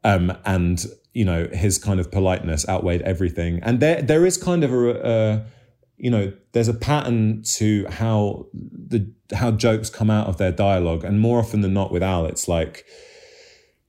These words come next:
it's like, uh, Stath will say something stupid.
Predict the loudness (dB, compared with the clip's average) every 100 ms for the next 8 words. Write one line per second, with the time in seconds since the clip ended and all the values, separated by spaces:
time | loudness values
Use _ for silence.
0 | _ _ -2 2 2 0 -4 -16 _ _
1 | _ _ 0 2 2 0 -4 -8 -14 -20
2 | -20 0 2 2 2 2 2 2 2 0
3 | 0 0 0 2 2 4 4 4